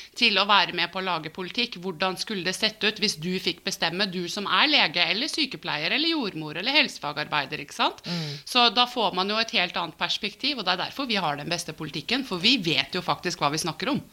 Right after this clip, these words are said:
Speaker 2: Altså, når de setter økonomer til å styre helsepolitikken, så ville vel det vært omtrent like dumt som, eh, å sette helsefagarbeiderne til å styre Finansdepartementet.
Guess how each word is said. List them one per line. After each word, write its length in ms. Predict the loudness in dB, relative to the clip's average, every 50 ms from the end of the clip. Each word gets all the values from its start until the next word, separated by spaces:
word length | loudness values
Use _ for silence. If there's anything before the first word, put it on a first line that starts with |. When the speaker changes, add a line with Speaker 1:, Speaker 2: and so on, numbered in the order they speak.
| -18 -8 -6
Speaker 2:
Altså, 200 | -2 2 4 6
når 160 | 6 6 6 6 4 4
de 80 | 2 2
setter 360 | 2 2 2 2 2 2 2
økonomer 500 | 4 6 6 6 8 6 6 6 4 4 4
til 100 | 2 2
å 40 |
styre 200 | 6 6 6 6
helsepolitikken, 640 | 4 2 0 -4 -4 -2 0 -2 2 4 4 4 4 2 -4 -14 -18 -18 -8
så 140 | -2 2 4
ville 140 | 6 6 6
vel 120 | 6 8
det 120 | 6 8 8
vært 160 | 6 4 4
omtrent 340 | 2 4 4 4 4 6 4
like 240 | 4 6 6 6 8
dumt 260 | 8 8 8 6 4
som, 340 | 4 6 6 6 8 8 8
eh, 280 | 10 10 10 10 8 8
å 120 | 6 4 4
sette 260 | 2 2 2 4 2
helsefagarbeiderne 880 | 4 2 2 0 4 4 6 6 6 4 6 6 6 6 4 2 2 2
til 100 | 2 0
å 40 | 2
styre 240 | 4 4 2 4
Finansdepartementet. 880 | 2 2 2 2 0 -2 -4 -2 -2 0 2 4 4 4 6 4 4 2